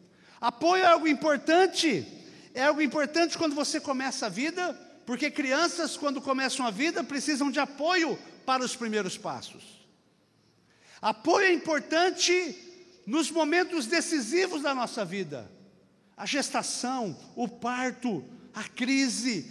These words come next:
a enfermidade. E apoio vai ser importante no final da nossa vida, quando as forças se vão.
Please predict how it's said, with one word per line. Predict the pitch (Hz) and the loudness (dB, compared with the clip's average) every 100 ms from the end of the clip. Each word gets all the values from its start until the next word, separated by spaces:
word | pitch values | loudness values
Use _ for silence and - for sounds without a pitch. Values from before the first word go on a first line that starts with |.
| - | -10
a | 220 | -6
enfermidade. | 247 - 262 254 214 240 262 220 247 185 123 - - - _ _ _ - | -6 -4 -4 -4 -4 -4 -6 -4 -6 -6 -8 -16 -20 -20 _ _ _ -8
E | 160 | -2
apoio | 202 202 - 240 269 277 233 | -2 -4 0 4 6 4 0
vai | 247 | -2
ser | 233 - 247 | -2 -4 -6
importante | 240 240 226 240 254 254 | -4 -6 -4 -4 -4 -6
no | 254 269 | -10 -8
final | - 277 254 320 349 | -2 0 2 4 4
da | 302 | 2
nossa | 247 220 - | 2 0 -2
vida, | 190 208 175 165 127 - - - _ _ | -4 -4 -4 -6 -8 -16 -20 -20 _ _
quando | - 220 226 | -6 -4 -2
as | 214 - | -4 -4
forças | 226 262 269 269 254 220 - - - - _ | 0 2 0 -2 -6 -6 -8 -12 -20 -20 _
se | - - - 302 | -14 -6 -2 0
vão. | 208 262 302 311 180 | 0 -2 -2 -2 -6